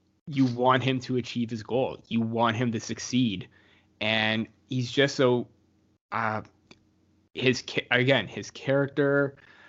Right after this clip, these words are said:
um, his outlook on life, especially, um, is what stands out to me the most, and it's,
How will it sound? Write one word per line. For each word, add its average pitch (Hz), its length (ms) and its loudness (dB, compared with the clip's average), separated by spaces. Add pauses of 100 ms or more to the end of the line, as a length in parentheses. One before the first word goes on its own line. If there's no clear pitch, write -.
(240)
um, 110 300 4
his 110 260 -4
outlook 135 340 4
on 113 220 0
life, 110 540 0
especially, 113 720 -2 (520)
um, 104 460 2 (100)
is 117 160 -6
what 117 140 0
stands 117 340 -4
out 110 140 0
to 113 100 -8
me 113 160 0
the 101 80 -4
most, 107 380 0
and 101 500 -4 (580)
it's, 110 280 0